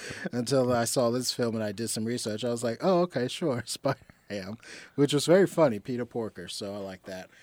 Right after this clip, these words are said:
I have to admit, though, um, I think my favorite, like, different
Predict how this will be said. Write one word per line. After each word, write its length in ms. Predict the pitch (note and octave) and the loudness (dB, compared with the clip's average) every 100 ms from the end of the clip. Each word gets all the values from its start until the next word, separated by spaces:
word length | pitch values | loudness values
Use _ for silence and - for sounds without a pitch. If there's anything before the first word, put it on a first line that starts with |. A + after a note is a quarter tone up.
| - _ - | -20 _ -2
I 60 | |
have 160 | D3+ F#3+ | 0 0
to 80 | D#3+ | 0
admit, 240 | D3+ D3 | 0 0
though, 160 | B2 A2 | -4 -2
um, 260 | G#2+ G#2 - _ _ _ _ _ _ _ _ _ - | -4 -8 -14 _ _ _ _ _ _ _ _ _ -4
I 80 | C3+ | 4
think 200 | G#3 F#3+ | 6 6
my 120 | A#2+ | 2
favorite, 580 | - D#3+ F3 C#3 A#2 - _ _ - | 4 6 6 4 -2 -4 _ _ -2
like, 240 | A#2 A2 | -2 0
different 360 | C#3+ - A#2+ | -2 0 -2